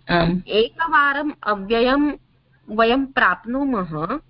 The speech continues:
Speaker 2: तस्मात् अनन्तरं तत्र कोऽपि विभक्तिप्रत्ययः न आगच्छति। तर्हि पूर्वं, पूर्वम् एव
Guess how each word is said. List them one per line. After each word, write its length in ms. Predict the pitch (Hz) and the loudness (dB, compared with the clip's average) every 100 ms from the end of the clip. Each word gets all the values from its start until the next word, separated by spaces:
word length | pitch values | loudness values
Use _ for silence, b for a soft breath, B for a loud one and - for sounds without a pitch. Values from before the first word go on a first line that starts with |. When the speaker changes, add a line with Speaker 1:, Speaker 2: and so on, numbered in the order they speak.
| _ _ _ _ _ _ _ _ - | _ _ _ _ _ _ _ _ 0
Speaker 2:
तस्मात् 580 | 202 - 247 254 330 - - | 0 0 2 2 2 -6 -2
अनन्तरं 960 | 254 247 277 262 247 170 160 220 294 - b b b b _ _ _ _ _ _ _ _ _ - | -2 0 -4 -2 -2 0 -2 -4 -6 -10 b b b b _ _ _ _ _ _ _ _ _ -2
तत्र 360 | 262 262 330 339 | -2 0 0 0
कोऽपि 580 | 339 285 254 254 339 302 | -2 2 2 2 0 2
विभक्तिप्रत्ययः 1200 | 262 202 254 - 320 - 254 - - 254 247 254 | 0 -2 -6 -4 -4 -2 -4 -4 0 2 2 0
न 220 | 269 302 277 | 0 2 2
आगच्छति। 1040 | 277 - 226 190 156 - - - - - _ _ _ _ _ _ _ _ _ _ _ _ _ _ _ _ _ _ _ _ _ - | 2 2 0 0 -8 -10 -20 -18 -20 -20 _ _ _ _ _ _ _ _ _ _ _ _ _ _ _ _ _ _ _ _ _ -2
तर्हि 280 | 254 254 320 | 0 2 0
पूर्वं, 680 | - 302 269 277 320 262 311 | -2 -2 2 4 4 4 0
पूर्वम् 880 | 403 _ - 320 320 370 370 - - | -8 _ -6 -2 0 0 0 -4 -2
एव 260 | 254 294 | 0 0